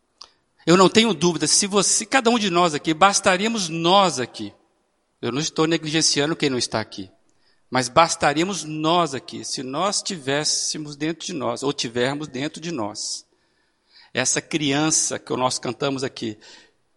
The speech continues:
que tá inquieta para os braços do Pai, constantemente, fluindo vida, essa igreja seria outra.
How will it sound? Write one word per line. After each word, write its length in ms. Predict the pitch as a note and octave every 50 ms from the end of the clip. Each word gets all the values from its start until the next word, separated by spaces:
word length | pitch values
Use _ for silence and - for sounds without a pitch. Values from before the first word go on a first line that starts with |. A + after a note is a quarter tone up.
| _ _ _ _
que 120 | - -
tá 200 | - - E3+ D#3
inquieta 600 | D#3+ F3 D#3+ - - D#3 C#3+ D3 D#3+ E3 D#3+ - C#3
para 240 | - - C#3+ C#3+ C#3+
os 100 | B2 B2
braços 420 | A2+ C3+ C#3+ D3 C#3 - D3+ C3+
do 100 | C3 C#3
Pai, 380 | - - A#2 G#2+ G#2 G2 G2 - _ _ _ _ _ _ _ _ _ _
constantemente, 1200 | - D#3+ D3+ - - - - E3+ E3+ - - E3 C#3+ C3+ B2+ B2 A#2+ A2+ - - - - - - _ _ _ _ _ _ _ _ _ _ _ _ _ _ _ _ _
fluindo 480 | - - F3+ E3 D#3 F3+ G3+ F#3+ F3
vida, 540 | D3+ C3+ A#2+ C#3+ E3 F#3 D3+ A#2+ A2 F#2+ - - - _ _ _ _ _ _ _ _ _ _ _ _ _ _ _ _ _ _ _
essa 380 | - D3 E3+ F3 - - - E3+
igreja 600 | D#3 C3+ C#3+ C#3 C#3 D#3+ E3+ E3+ D3+ E3 E3+ D3+
seria 640 | - - - E3 D3 C3+ C3 C#3 D#3 D#3+ D#3 C#3+ - -
outra. 580 | D3+ E3+ G3 G3+ G3+ - - - C3+ G2+ -